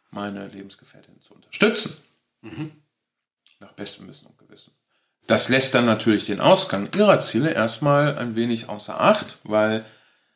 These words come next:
Speaker 1: oder ihren Zustand außer Acht, weil wenn sie meint, ihr Ziel wäre das Haus und ich hel-, verhelfe ihr zu dem Haus, dann heißt das ja noch lange gar nicht, dass sie wirklich glücklich ist mit dem Haus, weil wir gerade festgestellt haben, das hat halt einige negative Punkte und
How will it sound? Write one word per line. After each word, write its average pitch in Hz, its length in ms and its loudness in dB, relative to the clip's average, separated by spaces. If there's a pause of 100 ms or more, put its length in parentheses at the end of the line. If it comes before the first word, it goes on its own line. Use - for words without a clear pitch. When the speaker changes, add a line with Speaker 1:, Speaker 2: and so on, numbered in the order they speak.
Speaker 1:
oder 117 300 4
ihren 107 220 4
Zustand 127 500 2
außer 98 340 -6
Acht, 95 240 -18
weil 107 260 2
wenn 107 200 0
sie 170 420 4 (560)
meint, 110 380 2 (240)
ihr 139 200 2
Ziel 123 320 0
wäre 104 180 -2
das - 260 -2
Haus 151 460 4 (1040)
und 120 160 -2
ich 113 120 -2
hel-, 107 200 4
verhelfe 113 480 2
ihr 107 160 -2
zu - 160 -8
dem 98 220 -10
Haus, - 520 0 (460)
dann 101 140 -12
heißt 117 180 -2
das 104 120 -4
ja 104 80 -4
noch 95 180 -8
lange 131 320 4
gar 110 180 4
nicht, 104 220 -4
dass - 160 -10
sie 98 160 -12
wirklich - 300 -20
glücklich - 440 2
ist - 140 -12
mit - 160 -20
dem - 160 -20
Haus, - 180 -20
weil 101 160 0
wir 104 60 0
gerade 95 240 2
festgestellt 101 580 -8
haben, 107 120 -8
das 104 160 -12
hat - 120 -20
halt 92 160 -18
einige 98 320 -18
negative 131 540 -2
Punkte 139 380 -10
und 110 240 -18